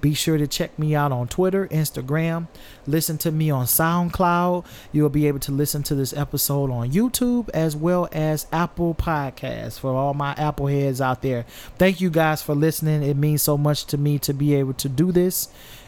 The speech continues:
and inspire the world. So thank you again. I'll catch you guys later. I'm out. And remember,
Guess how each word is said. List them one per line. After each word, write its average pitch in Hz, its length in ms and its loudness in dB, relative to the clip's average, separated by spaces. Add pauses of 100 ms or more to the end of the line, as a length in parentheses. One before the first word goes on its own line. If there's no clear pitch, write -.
(120)
and 147 300 0
inspire 151 480 0
the 151 80 0
world. 147 360 0
So 123 160 -2
thank 208 320 0
you 214 80 2
again. 202 320 0
I'll 139 160 -2
catch - 280 -6
you 165 60 -6
guys 151 300 -2
later. 165 300 -2
I'm 127 280 -4
out. 165 360 -2 (460)
And 135 240 -2
remember, 127 540 0